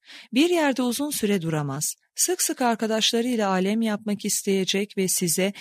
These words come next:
"Bu sana göre değil sevgilim." diyecektir. Siz de kül kedisi değilsiniz ama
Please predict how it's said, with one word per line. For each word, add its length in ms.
"Bu 100
sana 280
göre 300
değil 200
sevgilim." 580
diyecektir. 760
Siz 320
de 120
kül 200
kedisi 460
değilsiniz 680
ama 380